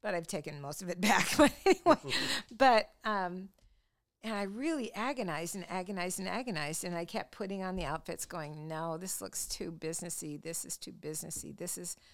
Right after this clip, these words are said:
Speaker 1: mm, this is not, no, this is," you know, this kind
Speaker 2: Yeah.
Speaker 1: of thing.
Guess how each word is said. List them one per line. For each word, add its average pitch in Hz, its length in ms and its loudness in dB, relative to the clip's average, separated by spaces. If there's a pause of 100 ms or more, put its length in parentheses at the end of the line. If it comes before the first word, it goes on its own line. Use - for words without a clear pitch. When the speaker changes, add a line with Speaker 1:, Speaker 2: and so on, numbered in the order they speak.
(680)
Speaker 1:
mm, 226 480 -2
this 196 160 -2
is 202 140 -4
not, 208 260 -4
no, 202 720 -2
this 196 160 -6
is," 202 160 -8
you 190 140 -4
know, 180 120 -2
this 185 160 -4
kind - 140 -2
Speaker 2:
Yeah. 123 80 2
Speaker 1:
of - 60 -6
thing. 185 200 -6